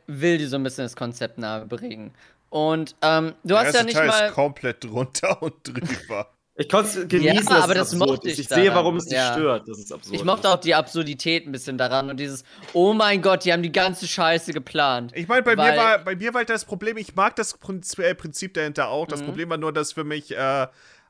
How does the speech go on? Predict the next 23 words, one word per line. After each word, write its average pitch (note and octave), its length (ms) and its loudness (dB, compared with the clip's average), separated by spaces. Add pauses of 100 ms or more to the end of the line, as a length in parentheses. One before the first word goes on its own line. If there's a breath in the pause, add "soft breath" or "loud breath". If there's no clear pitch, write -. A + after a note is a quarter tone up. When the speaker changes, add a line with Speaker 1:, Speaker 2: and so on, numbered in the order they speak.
(120)
Speaker 2:
an C3 180 -6
dem E3 180 -2
Punkt, F3 200 -8
dadurch, E3+ 200 0
dass D#3 220 -4
er D3+ 160 0
nullmal, G3+ 1000 -2 (140)
äh, - 60 -10
also A#2 320 -4
einmal, A2+ 240 -2
dass A2 140 -10
er A#2 80 -8
irgendwann A#2 200 -8
in G#2+ 60 -8
der - 20 -
Vergangenheit A2+ 500 -6
scheinbar A2 320 -6
ins G2+ 200 -14
Gefängnis G2+ 420 -12
gekommen G#2 180 -10
ist, - 120 -14
keine G#2+ 220 -4
Ahnung. A2 280 -4